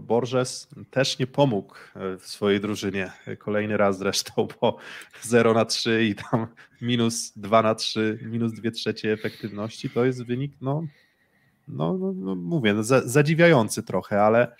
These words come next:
no, nie wiem, no, w sensie, co, po prostu chyba ta drużyna jest w jakiś sposób dziwnie skonstruowana. To jest trochę tak, że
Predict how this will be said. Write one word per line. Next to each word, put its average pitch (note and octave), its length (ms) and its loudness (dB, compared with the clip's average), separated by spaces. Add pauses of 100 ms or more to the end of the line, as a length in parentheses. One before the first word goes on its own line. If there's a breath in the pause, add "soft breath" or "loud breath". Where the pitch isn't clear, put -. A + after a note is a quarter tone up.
(320 soft breath)
no, C3 260 0 (120)
nie C3+ 320 2
wiem, A2+ 140 6
no, A#2 80 0
w - 60 -6
sensie, C#3+ 280 0 (360)
co, - 180 -6 (560)
po C3+ 80 -2
prostu F3 300 2
chyba D#3 240 2
ta D3+ 100 2
drużyna C#3+ 400 2
jest C3+ 140 0
w C3+ 40 -2
jakiś C3+ 200 -4
sposób C3 380 -6
dziwnie B2 280 -4
skonstruowana. A2 800 0
To G#2 100 -4
jest G#2+ 180 -4
trochę C3 200 -4
tak, C3 200 2
że B2+ 240 4